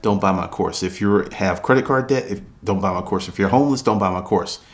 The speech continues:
I don't want those people to buy my course because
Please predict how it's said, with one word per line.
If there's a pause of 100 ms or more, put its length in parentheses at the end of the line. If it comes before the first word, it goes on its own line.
(400)
I
don't
want
those
people
to
buy
my
course
because